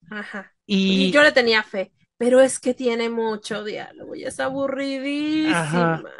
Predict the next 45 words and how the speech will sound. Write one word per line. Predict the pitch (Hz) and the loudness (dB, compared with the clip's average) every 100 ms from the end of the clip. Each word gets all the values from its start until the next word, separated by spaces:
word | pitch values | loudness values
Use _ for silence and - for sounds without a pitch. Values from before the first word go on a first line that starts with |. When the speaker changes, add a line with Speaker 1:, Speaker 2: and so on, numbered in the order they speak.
| - _ | -18 _
Speaker 2:
Y | 185 | -2
también | 185 185 | 0 2
sale | 208 214 | 2 2
Nick | 190 190 185 | 2 0 -2
Stahl | - - 185 202 | -4 0 2 2
de | 196 | 0
Terminator | 175 160 160 165 165 - | -4 -4 -6 -6 -6 -2
tres. | 185 180 247 - _ | 0 2 0 -6 _
<laughs> | _ _ _ - | _ _ _ -20
Ok. | - - - 190 - - - - - | -20 -14 -8 -8 -10 -20 -20 -20 -10
Y | |
creo | 175 214 | -4 0
que | 254 | 4
ya | 202 | 6
no... | 180 170 190 | 4 2 2
Ah, | 262 | 2
no, | 370 | 2
ta-, | 403 226 185 - | 0 -2 -2 -2
Tony | 220 254 262 | -2 0 -4
Hale | 196 196 214 175 | -2 0 0 -2
también | 165 165 | -4 -4
de, | 185 175 156 139 - _ _ | 0 0 0 -2 -8 _ _
de | _ - 160 160 | _ -2 4 4
Arrested | 151 160 202 | 4 0 -4
Development | 170 170 165 160 | -2 -2 -2 -6
sale. | - 170 165 | -8 -10 -4
Ay, | - 285 320 | 2 4 6
Dios | 269 | 6
mío, | 247 254 - - | 4 2 0 -8
yo | 220 302 | 2 6
esta | 392 - 453 | 6 6 4
la | 415 | 6
vi | 302 | 4
porque | 302 - 302 | 2 0 0
tú | 226 | 0
la | 294 | 2
recomendaste. | 359 415 262 226 208 220 254 370 | 2 0 -2 -2 -2 -2 -4 -8
¿Por | 277 | -6
qué | 247 | -4
andas | 359 427 | -2 -2
recomendando | - 214 202 262 | -4 -4 -4 -6
ese | 311 | -6
tipo | 294 247 302 | -8 -4 0
de | 220 | 0
cosas? | 190 180 240 339 | 2 2 2 2